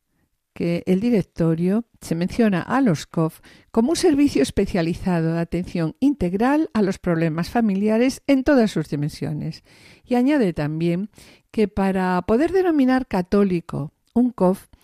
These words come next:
debe inspirarse y ejercer su actividad desde la antropología cristiana y la fidelidad al magisterio,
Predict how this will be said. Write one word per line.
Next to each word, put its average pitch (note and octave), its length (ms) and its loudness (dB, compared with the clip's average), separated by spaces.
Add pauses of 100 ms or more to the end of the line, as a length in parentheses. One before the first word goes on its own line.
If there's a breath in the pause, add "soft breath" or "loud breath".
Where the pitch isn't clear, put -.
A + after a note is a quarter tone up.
(300 loud breath)
debe D4 180 0
inspirarse F3 640 -2
y F3+ 80 0
ejercer G3 400 0
su - 140 -2
actividad A3 580 0
desde C#4 360 -2
la B3+ 80 2
antropología G3+ 680 -2
cristiana F#3 760 -4
y C#4 160 0
la G#3+ 140 0
fidelidad E3 600 -2
al F3 120 -2
magisterio, D#3 800 -4